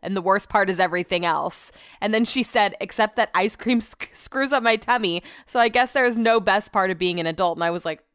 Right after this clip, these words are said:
"You are go-," I messaged her. I was like, "You are gonna die when you listen to Wednesday of my podcast next week. Just remember this meme and remember this moment."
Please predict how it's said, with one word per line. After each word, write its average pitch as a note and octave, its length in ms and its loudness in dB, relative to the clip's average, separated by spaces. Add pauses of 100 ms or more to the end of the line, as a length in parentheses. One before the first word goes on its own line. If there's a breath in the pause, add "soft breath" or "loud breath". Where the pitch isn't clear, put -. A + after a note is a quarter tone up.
(100)
"You G#3 640 0
are G#3 120 4
go-," G#3 80 2
I F#3 80 2
messaged G3 260 -2
her. F3 60 2
I - 20 0
was E3 60 -2
like, E3+ 140 -8 (220 loud breath)
"You G#3+ 160 -2
are D4 100 6
gonna E4+ 200 4
die F3+ 680 2 (260 loud breath)
when G#3 120 0
you G3+ 80 2
listen G#3 260 0
to G#3+ 80 2
Wednesday G3 680 2
of A3 120 -2
my E3+ 140 2
podcast F#3+ 840 -2 (100)
next F#3 420 -2
week. G3 340 -4
Just F#3+ 240 -4
remember F3 340 0
this A#3 200 -2
meme G3 460 0 (400 soft breath)
and F3 180 0
remember F3 380 2
this A3 220 0
moment." F#3+ 680 0